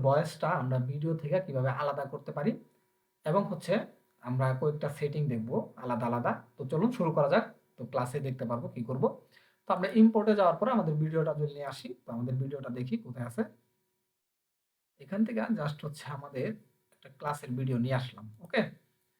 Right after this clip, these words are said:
তো আসার পরে আমরা just এটাকে প্লাসে ক্লিক দিয়ে এটাকে নিচে নিয়ে আসলাম। এখন হচ্ছে আমাদের দেখেন আমাদের যদি, আহ, ভিডিওটা যদি আমি এখান থেকে প্লে করি একটু শোনেন। এরকম, ঠিক আছে?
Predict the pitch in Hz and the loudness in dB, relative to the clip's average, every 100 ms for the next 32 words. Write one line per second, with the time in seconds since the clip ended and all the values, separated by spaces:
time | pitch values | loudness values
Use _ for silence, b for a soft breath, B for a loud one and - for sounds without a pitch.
0 | _ _ _ - 170 226 220 208 220 190 | _ _ _ 0 2 4 4 6 6 6
1 | 165 156 147 151 147 151 147 143 147 156 | 4 0 -2 -4 -6 -6 -4 -2 -2 -6
2 | 156 160 196 262 127 127 123 117 117 131 | -6 -2 0 -2 -4 -2 -2 -2 -4 -4
3 | 147 147 135 127 170 233 - _ _ _ | -4 -4 -4 -2 -2 -2 -4 _ _ _
4 | _ _ 175 - 254 226 220 190 180 156 | _ _ -10 -6 -4 2 2 2 0 0
5 | 147 220 233 160 151 - 156 151 - 147 | 0 2 2 2 0 -4 -4 -6 -6 -2
6 | 127 120 160 175 175 139 139 131 131 127 | -2 0 0 0 -2 -4 -6 -4 -4 -2
7 | 131 127 - 156 - 151 - - - 214 | -2 -2 -2 -2 -2 -6 -8 -14 -8 -6
8 | 240 _ _ _ _ _ _ _ _ _ | -6 _ _ _ _ _ _ _ _ _
9 | _ 135 131 87 - - - - 170 185 | _ 12 12 10 4 -2 -6 12 12 12
10 | 214 | 12